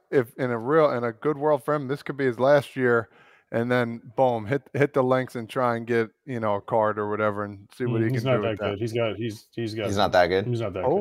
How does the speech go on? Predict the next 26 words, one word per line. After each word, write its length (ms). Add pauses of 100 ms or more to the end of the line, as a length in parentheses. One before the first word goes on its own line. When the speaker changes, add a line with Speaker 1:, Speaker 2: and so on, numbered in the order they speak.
(260)
Speaker 2:
good. 80
Speaker 1:
wow. 400
Speaker 2:
Yeah, 60
there's 220
a 60
mi-, 160
listen, 340
there's 300
a 240
ma-, 300 (480)
Jeff 180
McNeil, 280
when 80
we 100
had 160
him 100
on, 160
he 80
said 280
it. 120 (280)
He 140
won 220
Speaker 1:
Hmm. 40
Speaker 2:
the 80
celebrity 440
division, 480